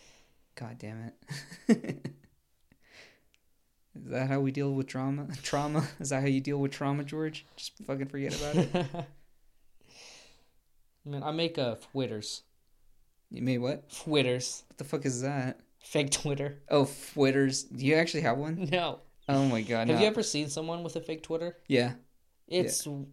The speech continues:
Speaker 2: weird.
Speaker 1: It really
Speaker 2: Isn't it?
Speaker 1: is.
Speaker 2: You go to the profile and you're just like, it says, "I've never seen anything like this."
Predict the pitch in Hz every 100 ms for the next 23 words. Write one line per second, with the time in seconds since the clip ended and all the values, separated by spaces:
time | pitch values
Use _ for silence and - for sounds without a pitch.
0 | 127 175 311 370 101 - 147 196 240 139
1 | 143 220 139 175 170 156 160 180 135 117
2 | 127 123 120 - 123 120 - 135 110 -
3 | - - 131 139 123 - 151 135 107 -
4 | 104 113 - - - -